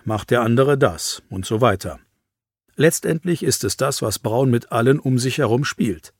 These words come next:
Schach. Er ist der Spieler, die anderen sind seine Figuren.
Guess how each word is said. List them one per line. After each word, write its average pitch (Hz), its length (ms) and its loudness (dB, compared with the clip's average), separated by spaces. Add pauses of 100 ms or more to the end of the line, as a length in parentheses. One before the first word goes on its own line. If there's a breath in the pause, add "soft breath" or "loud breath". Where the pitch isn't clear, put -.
(500)
Schach. - 400 -4 (800)
Er 160 200 6
ist - 220 0
der 110 100 2
Spieler, 117 600 -2 (280 soft breath)
die 147 160 4
anderen 117 480 4
sind 107 220 2
seine 107 260 -2
Figuren. 131 640 0